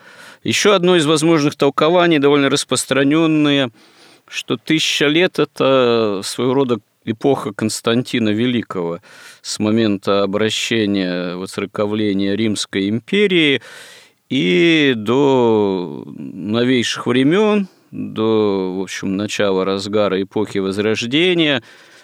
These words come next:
когда западноевропейская цивилизация стала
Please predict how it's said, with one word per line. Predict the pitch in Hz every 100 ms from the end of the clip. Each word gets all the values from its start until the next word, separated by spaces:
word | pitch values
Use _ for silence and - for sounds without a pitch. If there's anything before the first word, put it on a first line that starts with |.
| -
когда | 113 101 101 113 120 110 104 95 90 69 95
западноевропейская | 104 107 98 90 98 98 104 104 113 98 - 101
цивилизация | 92 - 98 101 104 98 120 135 - 110
стала | 98 - 104 104 101 98